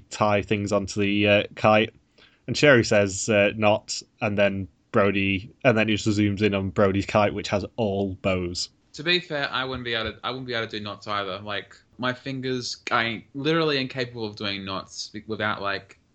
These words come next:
Speaker 2: chopping off the tips or something.
Speaker 1: Yeah, I, I feel Brody's pain of having huge hands and having to try and do finicky things. But, yeah, it was still a bit of a mean editing joke to do that.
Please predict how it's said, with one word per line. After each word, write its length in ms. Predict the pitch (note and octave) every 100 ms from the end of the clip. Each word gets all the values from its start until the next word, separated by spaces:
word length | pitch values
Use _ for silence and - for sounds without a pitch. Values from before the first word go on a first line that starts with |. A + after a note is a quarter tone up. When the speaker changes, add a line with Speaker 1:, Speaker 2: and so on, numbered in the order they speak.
| _
Speaker 2:
chopping 320 | - B2+ A2
off 140 | F#2+ F#2+
the 60 |
tips 300 | F2+ G#2+ -
or 60 | F2+
something. 320 | - - E2+ G2 _ -
Speaker 1:
Yeah, 420 | D3 A2 A#2+ C3+ - -
I, 180 | D#3+ E3
I 80 | E3
feel 400 | - - C#3 C#3
Brody's 480 | B2 A#2 A2+ G#2+
pain 420 | G#2+ G2+ G2+ G2+ G#2
of 100 | G2
having 440 | G2+ G2+ G2 G2 - _
huge 560 | - - G2 F#2+ - -
hands 420 | - G2 G2 F#2+
and 100 | F#2+
having 240 | G2 G2 F#2+
to 100 | -
try 160 | G#2
and 80 | F2+
do 240 | F#2 F#2 F#2 _
finicky 380 | - F#2+ F2+ G2+
things. 460 | F2 G2 G#2 G#2 - _
But, 240 | A2 G#2 G#2+ _ _
yeah, 260 | B2 G#2 F#2+ G2+
it 140 | D3
was 160 | C#3 C#3+
still 260 | - D3 B2
a 80 |
bit 200 | G#2+ G#2+
of 80 | G2+
a 20 |
mean 320 | G2+ G2 G2 F#2
editing 340 | F2+ F#2 G2
joke 220 | E2+ F2 F2
to 80 |
do 120 | - E2+
that. 140 | F2